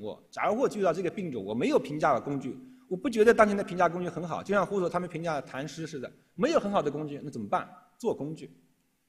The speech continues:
我一边要用现在现有的工具，我一边要创造适合中医药疗效特点的工具。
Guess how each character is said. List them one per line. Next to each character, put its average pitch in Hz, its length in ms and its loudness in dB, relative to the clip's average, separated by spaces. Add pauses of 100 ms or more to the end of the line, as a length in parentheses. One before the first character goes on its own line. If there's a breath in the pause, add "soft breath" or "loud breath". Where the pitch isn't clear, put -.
(140)
我 226 100 -6
一 226 60 -6
边 262 180 0
要 208 100 8
用 233 220 2
现 185 160 0
在 170 120 2
现 175 160 -2
有 131 120 -2
的 95 80 -4
工 117 160 -2
具， 113 320 -10 (140)
我 147 100 2
一 165 60 -2
边 160 160 0
要 135 100 -2
创 208 320 4
造 127 100 2
适 160 140 -6
合 147 120 0
中 165 180 -6
医 160 40 -6
药 147 100 0
疗 107 120 -2
效 120 120 -4
特 - 140 -10
点 120 120 -6
的 85 80 -8
工 85 160 -12
具。 - 180 -16